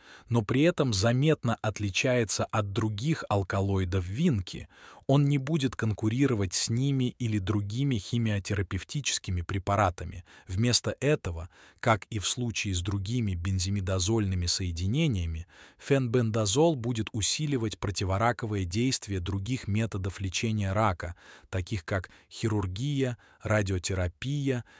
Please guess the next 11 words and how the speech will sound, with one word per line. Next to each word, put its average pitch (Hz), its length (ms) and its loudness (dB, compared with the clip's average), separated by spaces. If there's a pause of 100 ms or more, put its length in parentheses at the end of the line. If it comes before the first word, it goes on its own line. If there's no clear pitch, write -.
(120)
дихлороцетат 98 960 0
натрия, 117 580 0 (220)
Д 98 220 0
Ц - 180 -2
А, 117 340 2 (320)
берберин 107 680 2
и 101 80 -6
так 95 240 -2
далее. 87 480 0 (400)
Кроме 220 280 8
того, 90 420 2